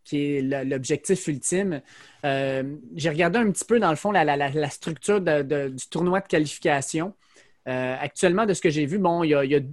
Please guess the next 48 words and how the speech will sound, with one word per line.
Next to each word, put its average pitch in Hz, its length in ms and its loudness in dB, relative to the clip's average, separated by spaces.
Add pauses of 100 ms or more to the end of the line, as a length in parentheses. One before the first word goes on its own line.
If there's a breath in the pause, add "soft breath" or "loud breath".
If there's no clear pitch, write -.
(260)
douze 175 380 2
équipes, 190 320 2
je - 80 -14
pense, 180 180 0
qui - 120 -14
se - 80 -12
qualifient 165 320 0
pour 170 120 -2
les 156 100 0
Jeux 147 120 -2
Olympiques. 147 540 0
Il 180 40 -2
y - 20 0
en 143 100 -2
a 139 100 -2
neuf 180 360 0
qui 175 120 -2
le 147 60 -2
sont 156 200 -4
déjà. 147 460 0 (540 soft breath)
Donc, 143 260 -4
il 151 60 2
reste 160 260 0
trois 185 340 4
places. 185 680 -2
Puis, 185 120 -2
vous 165 180 0
aviez 156 180 2
un 190 60 2
tournoi 185 400 0
de - 40 -18
qualification 160 680 0
qui 185 100 0
était 156 160 0
prévu 165 460 -2
pour 170 160 -4
le 165 100 0
mois 170 220 -2
de, 156 320 2 (360 soft breath)
euh, 123 140 -6
février 175 560 -2
à 170 140 0
Rotterdam, 156 720 -4
si - 100 -8
je 165 60 -6
me 147 60 -6
trompe 143 320 -6
pas. 180 260 -4